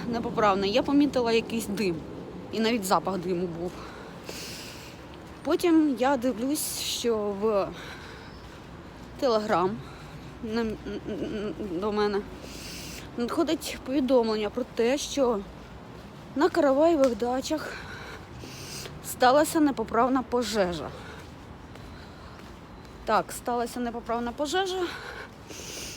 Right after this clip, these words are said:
Горів ось так, ось таке приміщення, горів чомусь дах.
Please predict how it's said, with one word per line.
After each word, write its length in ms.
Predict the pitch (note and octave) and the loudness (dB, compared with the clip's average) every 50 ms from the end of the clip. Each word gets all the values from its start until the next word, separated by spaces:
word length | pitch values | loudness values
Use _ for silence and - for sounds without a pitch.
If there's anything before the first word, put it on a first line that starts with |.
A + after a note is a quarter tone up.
| - - - - - - - - - - - - - - - - - - - - - - - - G#3+ | -12 -14 -16 -16 -16 -16 -16 -18 -18 -18 -18 -16 -16 -16 -16 -16 -16 -16 -16 -16 -16 -16 -14 -10 -8
Горів 500 | G#3+ G#3 B3 D4 C#4+ D4 C#4 A#3+ A3 A3 - - - - - - - - | -2 2 4 4 6 6 6 4 4 2 -2 -6 -8 -8 -8 -8 -8 -4
ось 260 | - C#4+ E4 D#4+ - - | 0 0 2 2 0 0
так, 180 | - A#3+ A#3 - - - - - | -2 -2 -2 -4 -6 -14 -12 -4
ось 220 | - C4 C4+ B3+ - | 0 2 2 2 0
таке 300 | - - - - F#3+ F3+ | -2 -4 -2 0 -2 0
приміщення, 640 | F#3+ F#3+ G#3 B3 D4+ E4 - - E4 D#4 D4+ D4+ D4 - - - - - - - - - - - - - - - - | 0 -2 0 2 2 2 2 2 0 2 2 0 -2 -4 -10 -16 -16 -16 -16 -16 -16 -16 -16 -16 -16 -16 -10 -6 -2
горів 380 | G3 G#3 G#3+ G3 A#3+ B3+ B3 A3 - - - | 0 2 2 2 2 0 -2 -4 -8 -10 -8
чомусь 440 | - - G#3+ G3 F3 F3+ F3 - - - - - - - | -4 -2 0 2 2 0 0 -4 -8 -14 -16 -14 -10 -6
дах. 380 | F#3+ F3+ E3 C3 - - - | -4 -2 -2 -2 -2 -4 -10